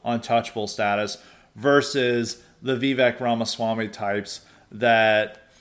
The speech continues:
are probably even still want, like, untouchable class, but they're less anti-white and they view this as their way to gain power.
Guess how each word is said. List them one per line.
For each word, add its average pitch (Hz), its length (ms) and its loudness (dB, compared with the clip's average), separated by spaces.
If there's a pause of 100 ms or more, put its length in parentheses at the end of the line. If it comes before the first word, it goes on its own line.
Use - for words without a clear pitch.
(240)
are 175 140 2
probably 403 460 10
even 220 200 4
still 156 420 0
want, 180 300 2
like, 180 180 0
untouchable 175 440 2
class, 175 280 0
but 143 120 -4
they're 123 100 -2
less 117 340 -2
anti-white 135 720 0
and 117 120 -4
they 107 80 -2
view 117 260 -2
this 117 240 -4
as 110 160 -8
their 107 340 -4 (240)
way 120 360 0
to 117 100 -2
gain 110 320 -6
power. 123 640 0